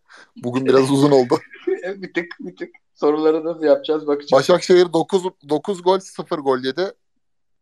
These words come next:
Speaker 1: Yine bu hafta kazanamadı ama değişik bir savunma anlayışı yaptı Emre Hoca orada.
Speaker 2: Ee, oraya şeye geleceğiz. Ee, Caner Erkin.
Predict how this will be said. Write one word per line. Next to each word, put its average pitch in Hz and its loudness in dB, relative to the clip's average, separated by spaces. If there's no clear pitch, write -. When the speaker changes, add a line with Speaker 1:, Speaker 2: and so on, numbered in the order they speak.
Speaker 1:
Yine 139 -6
bu 139 2
hafta 139 0
kazanamadı 147 -2
ama 165 -2
değişik 131 -8
bir - -16
savunma 139 0
anlayışı 135 -6
yaptı 127 -2
Emre 117 -4
Hoca 117 0
orada. 117 0
Speaker 2:
Ee, 123 -6
oraya 147 0
şeye 151 -4
geleceğiz. 143 -8
Ee, 135 -10
Caner 143 2
Erkin. 175 -4